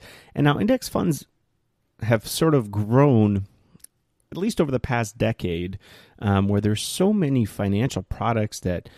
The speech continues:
have the word index in them, or they claim to be benchmarked to an index. But then when you kind of dig deeper into them, you see that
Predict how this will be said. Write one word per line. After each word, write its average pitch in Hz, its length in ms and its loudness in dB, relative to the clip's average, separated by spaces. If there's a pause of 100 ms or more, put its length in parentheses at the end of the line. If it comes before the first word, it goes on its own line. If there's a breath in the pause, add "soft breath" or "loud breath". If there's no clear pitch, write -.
(240 soft breath)
have 131 320 -2
the 120 80 2
word 113 400 6
index 123 460 0
in 135 200 0
them, 139 320 2 (360)
or 101 260 6
they 98 180 0
claim 135 440 0
to 117 140 -6
be 117 120 0
benchmarked 113 600 -2
to - 100 -4
an 113 100 0
index. 110 460 0 (400 loud breath)
But 120 80 -4
then 120 120 6
when 117 120 6
you 104 340 2 (140)
kind 170 200 -2
of 107 220 -4
dig 110 260 -4
deeper 113 300 0
into 107 220 0
them, 101 240 0
you 101 100 0
see 135 320 -4
that 107 280 0